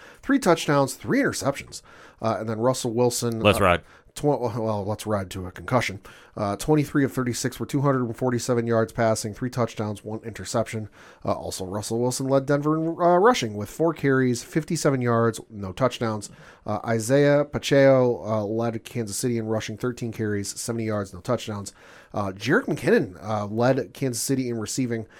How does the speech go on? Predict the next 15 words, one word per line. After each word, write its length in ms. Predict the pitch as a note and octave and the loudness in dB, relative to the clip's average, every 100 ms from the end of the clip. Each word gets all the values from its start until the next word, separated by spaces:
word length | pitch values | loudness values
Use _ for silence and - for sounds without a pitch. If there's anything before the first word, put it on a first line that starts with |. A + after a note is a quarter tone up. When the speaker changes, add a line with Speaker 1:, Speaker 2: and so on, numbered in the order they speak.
| - - | -20 -8
Speaker 1:
seven 440 | - - F3+ A#3 | -2 2 4 4
catches, 400 | D3+ - - F#2 | 2 0 -2 -8
hundred 340 | - E3+ C#4 F#3+ | 2 4 4 0
and 60 | |
twelve 260 | D3 C#3 A#2 | 2 2 2
yards, 340 | A2 G2+ G2+ | 0 -4 -4
two 180 | - C4 | -2 0
touchdowns. 640 | D4+ B2+ A2+ B2 A2 G#2+ - - - - | 2 0 -2 -6 -6 -8 -10 -16 -20 -18
And 80 | - | -6
then 100 | A2+ | -4
Jerry 300 | A2 C3+ C3+ | 0 2 4
Jeudy 300 | A#2+ A2 B2 A2+ | 2 0 -2 0
led 220 | A2 A2+ | 0 0
Denver 480 | A2+ A2 G2+ G#2 G2+ | 0 -2 -2 -4 -4
with, 440 | G2+ G#2 G2+ F#2+ | -6 -6 -4 -6